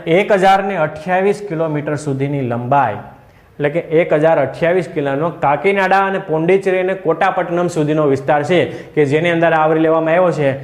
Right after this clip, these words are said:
અને એ રાષ્ટ્રીય જળમાર્ગ નંબર ચાર તરીકે ઓળખવામાં આવે છે. ગોદાવરી, કૃષ્ણા બંને નદી સાથે મળીને જે બન્યો છે માર્ગ અને એક હજાર ને અઠ્યાવીસ કિલોમીટરની લંબાઈ છે. કોકીનાડા, પોંડિચેરી અને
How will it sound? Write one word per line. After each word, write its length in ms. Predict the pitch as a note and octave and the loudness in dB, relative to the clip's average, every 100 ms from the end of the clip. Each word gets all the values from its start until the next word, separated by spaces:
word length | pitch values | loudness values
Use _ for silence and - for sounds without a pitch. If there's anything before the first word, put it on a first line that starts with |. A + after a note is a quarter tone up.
| - - | -14 -6
અને 240 | D3 D#3 D#3+ | 0 2 4
એ 120 | D#3+ | 4
રાષ્ટ્રીય 480 | C#3 C#3+ - F3+ E3 | 2 0 -2 -4 -2
જળમાર્ગ 520 | C3+ C#3 C#3 D3 C3+ | 0 0 0 -2 -2
નંબર 300 | C3+ C3+ D#3 | -2 0 -2
ચાર 420 | - D#3+ D#3+ F#3 - | 0 2 2 0 -2
તરીકે 260 | D3+ C#3+ | -4 -2
ઓળખવામાં 420 | C#3 C#3 C#3 C#3 | 0 0 -2 0
આવે 80 | C#3+ | 0
છે. 220 | C#3 F3+ F#3 - - - | 0 -2 -4 -12 -16 -4
ગોદાવરી, 540 | C#3+ D#3+ F3+ F3+ F#3 | 0 2 4 2 0
કૃષ્ણા 460 | F#3 E3 D#3+ - F3+ | -2 -2 -2 -2 -2
બંને 260 | D#3 E3 | -2 -2
નદી 260 | E3 D3+ D#3 | -2 0 -2
સાથે 320 | D3+ C#3+ D#3+ | -2 -2 -2
મળીને 340 | F#3 F3 E3+ E3 | 0 0 0 0
જે 140 | E3 | 0
બન્યો 260 | D#3 D#3+ D#3+ | 2 2 2
છે 100 | D#3 | 2
માર્ગ 260 | D#3 E3 D#3+ - - - | 2 0 -2 -12 -18 -6
અને 140 | C#3+ C#3+ | -4 -4
એક 380 | - - G3 | 0 2 2
હજાર 280 | F#3+ D#3+ E3+ | 2 2 2
ને 140 | D#3+ E3 D#3 | 0 -6 -6
અઠ્યાવીસ 440 | C#3 - F#3+ G#3+ | -4 0 2 2
કિલોમીટરની 640 | G#3 F#3 F3 F3 E3+ E3+ | 0 0 0 -2 -2 0
લંબાઈ 340 | D#3 D3+ D#3+ E3 | 2 2 2 0
છે. 200 | E3+ F3 | 0 -4
કોકીનાડા, 720 | F3 D3+ D3+ F3+ F3 F3+ F#3 - - - - - | -2 -2 0 0 2 2 0 -6 -16 -20 -8 0
પોંડિચેરી 720 | D#3+ F#3+ G3 G3 G3+ G3+ - - - D#3 | 2 2 2 2 2 -2 -8 -18 -10 -2
અને 300 | D#3+ G3+ | 0 0